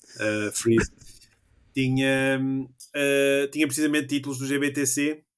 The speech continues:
e lá está, ele, esses, esses mesmos títulos estão também ser, a ser vendidos para precisamente responder aqui ao, ao processo de, de insolvência aqui da empresa, ou seja,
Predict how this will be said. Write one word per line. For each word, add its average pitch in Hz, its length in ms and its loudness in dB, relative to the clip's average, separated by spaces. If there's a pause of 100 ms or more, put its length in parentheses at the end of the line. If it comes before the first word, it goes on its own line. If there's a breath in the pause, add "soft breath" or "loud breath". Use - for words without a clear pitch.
(680)
e 120 680 2
lá 123 100 -2
está, 120 340 -6
ele, 123 440 -2
esses, - 340 -2
esses 123 160 -2
mesmos 127 320 2
títulos 131 220 -2
estão 131 160 0
também 131 240 0
ser, 131 600 0
a 135 60 -4
ser 131 160 -2
vendidos 143 520 -4 (640 soft breath)
para 117 460 -2
precisamente 120 500 -4
responder 117 400 -6
aqui 113 280 -8
ao, 110 440 -8 (140)
ao 110 100 -8
processo - 560 -2 (640)
de, 113 300 -8
de 117 80 -8
insolvência 123 480 -2
aqui 127 120 -4
da 110 100 -4
empresa, 135 340 -2
ou 117 40 -8
seja, 110 300 -8